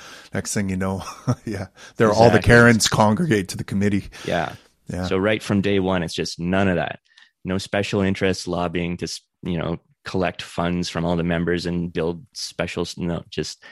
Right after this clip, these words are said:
Speaker 2: if you want something, you got the square footage for it, go nuts. If you wanna
Speaker 1: Right.
Speaker 2: build a tennis court, go build your tennis court. Go, what, you don't have enough?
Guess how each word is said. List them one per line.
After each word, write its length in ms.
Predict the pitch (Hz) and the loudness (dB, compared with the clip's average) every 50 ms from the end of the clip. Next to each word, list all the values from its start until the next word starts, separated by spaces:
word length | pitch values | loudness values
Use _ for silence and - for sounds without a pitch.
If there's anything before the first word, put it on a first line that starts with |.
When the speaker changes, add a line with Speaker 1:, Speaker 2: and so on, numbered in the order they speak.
| - _ _ | -20 _ _
Speaker 2:
if 200 | - 101 98 - | -6 -6 -4 -2
you 80 | 110 113 | 0 2
want 220 | 135 147 147 - | 2 2 0 0
something, 520 | - 156 151 151 147 165 170 165 160 135 - _ _ _ _ - - | 0 0 0 0 0 0 0 0 -2 -4 -6 _ _ _ _ -20 -16
you 280 | - 95 82 90 92 87 | -14 -10 -6 -4 -2 0
got 260 | 101 95 98 - - | 0 -2 -4 -6 -8
the 100 | - 90 | -8 -8
square 360 | - - - 82 85 85 85 | -6 -4 -4 -4 -2 -4 -4
footage 380 | - - 139 143 156 147 - - | -6 -4 -4 -4 -4 -4 -6 -6
for 200 | - 143 151 156 | -4 -2 0 0
it, 160 | - - - _ _ - | -2 -4 -6 _ _ -4
go 100 | 90 95 | -2 -2
nuts. 400 | 98 62 - - - - - - _ _ - - - _ | -2 -4 -6 -10 -14 -16 -16 -16 _ _ -20 -20 -18 _
If 100 | - - | -10 -6
you 60 | 87 | -4
wanna 160 | 87 90 90 | -2 -2 0
Speaker 1:
Right. 60 | 87 90 | 0 0
Speaker 2:
build 240 | 92 95 95 87 | 0 0 0 -2
a 40 | 82 | -4
tennis 320 | - - 101 107 110 101 - | -4 -2 -2 -2 -2 -2 -2
court, 300 | - 110 110 - 80 - | -2 -2 0 -2 0 0
go 160 | - 85 90 | 0 0 0
build 240 | 85 - 87 90 90 | -2 -4 -8 -6 -6
your 100 | 90 85 | -8 -8
tennis 320 | - 87 85 - - - | -6 -8 -8 -8 -10 -8
court. 240 | - - - - 92 | -6 -6 -6 -4 -4
Go, 200 | 90 107 - - - - - _ _ _ _ - 156 - - - 147 143 | -4 -4 -4 -4 -8 -16 -20 _ _ _ _ -18 -18 -16 -16 -18 -10 -4
what, 320 | - 120 107 - - - 98 | -2 -2 -2 -2 -2 -2 0
you 120 | 110 110 | 2 2
don't 140 | 107 110 107 | 2 2 2
have 160 | 110 110 110 | 2 2 2
enough? 480 | 113 120 123 151 170 - - - - | 2 2 2 2 0 -2 -6 -18 -20